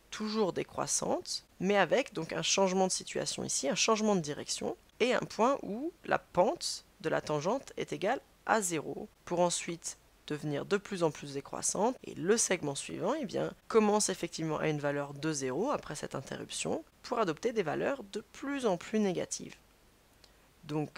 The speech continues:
c'est une bonne correspondance. On peut placer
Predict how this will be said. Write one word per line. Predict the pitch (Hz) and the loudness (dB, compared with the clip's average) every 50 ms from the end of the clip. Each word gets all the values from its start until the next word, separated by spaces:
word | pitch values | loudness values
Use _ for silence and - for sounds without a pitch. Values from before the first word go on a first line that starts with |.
| - - | -10 -4
c'est | - - - - 247 - - | 0 0 2 2 2 2 2
une | 247 208 | 2 4
bonne | 185 170 156 | 4 4 2
correspondance. | - 151 143 147 - - - 131 127 131 147 196 277 320 - - - - _ _ _ _ _ _ _ _ _ _ _ _ _ _ _ _ _ _ - - _ _ - - | 0 -4 -4 -4 -4 -4 -4 -4 -2 -2 -2 -2 -2 -2 -2 -4 -6 -8 _ _ _ _ _ _ _ _ _ _ _ _ _ _ _ _ _ _ -20 -20 _ _ -10 -6
On | 160 156 | -6 -6
peut | - - - 277 | -6 0 0 0
placer | 294 - 226 196 180 - - - 175 180 185 196 | 0 2 2 2 4 4 2 2 2 0 0 -2